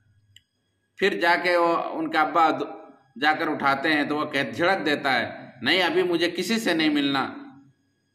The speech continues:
कल सुबह मिलेंगे।" अब वो नौजवान लड़का अपने बाप के पास शर्मिंदा हो जाता है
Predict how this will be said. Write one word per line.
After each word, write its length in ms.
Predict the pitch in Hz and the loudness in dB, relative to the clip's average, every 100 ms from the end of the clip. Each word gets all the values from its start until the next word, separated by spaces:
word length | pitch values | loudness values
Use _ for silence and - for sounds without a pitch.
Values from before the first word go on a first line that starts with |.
| _ - | _ -2
कल 140 | 175 | 0
सुबह 280 | 170 156 165 | 0 0 2
मिलेंगे।" 720 | 151 135 120 104 85 - - - _ _ _ _ _ _ _ _ _ _ _ - | 2 2 0 -4 -10 -14 -18 -20 _ _ _ _ _ _ _ _ _ _ _ -2
अब 120 | 147 | 0
वो 540 | 160 165 156 131 - - - - _ _ _ _ _ _ _ - | 2 0 0 -2 -6 -14 -20 -20 _ _ _ _ _ _ _ -4
नौजवान 540 | 139 160 156 165 170 | 0 2 2 4 4
लड़का 720 | 160 156 156 170 156 123 - - - - | 4 0 0 2 2 2 -4 -14 -8 -6
अपने 280 | 127 165 | -2 -2
बाप 360 | 147 147 156 156 | 2 4 2 2
के 80 | 151 | -4
पास 240 | 151 151 | 0 0
शर्मिंदा 500 | 147 139 135 139 139 | 0 -2 -2 -2 2
हो 140 | 147 127 | 2 2
जाता 400 | 123 120 123 110 | 0 -2 0 -2
है 440 | 95 87 - - | -4 -10 -16 -20